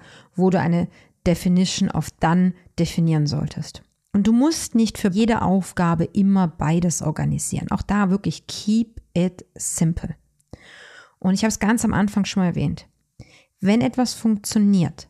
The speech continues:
mach mehr davon. Wenn etwas nicht funktioniert, dann ändere es. Sieh das Ganze wirklich auch ein bisschen als Spiel und als etwas, das du jetzt einfach ausprobierst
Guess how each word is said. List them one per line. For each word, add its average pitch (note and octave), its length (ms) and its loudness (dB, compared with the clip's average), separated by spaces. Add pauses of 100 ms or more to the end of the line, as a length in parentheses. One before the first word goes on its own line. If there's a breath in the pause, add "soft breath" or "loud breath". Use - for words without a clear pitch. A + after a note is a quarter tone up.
mach F3+ 320 0
mehr G3+ 200 2
davon. C4+ 560 -2 (500 soft breath)
Wenn F#3+ 160 2
etwas F#3 380 -2
nicht G#3+ 360 2
funktioniert, G3+ 800 0 (260 soft breath)
dann F#3 300 0
ändere F#3+ 440 2
es. - 260 -8 (500 loud breath)
Sieh - 200 -2
das D#4 240 -2
Ganze A#3+ 400 0
wirklich A3+ 260 0
auch E3+ 100 -2
ein E3+ 140 0
bisschen G#3 400 -2
als E3 180 -2
Spiel A3 720 0
und F3 280 0
als - 380 -4 (560 loud breath)
etwas, G3 400 -2
das - 160 -6
du - 100 -2
jetzt F#3 100 -4
einfach G3+ 280 -2
ausprobierst A#3 840 0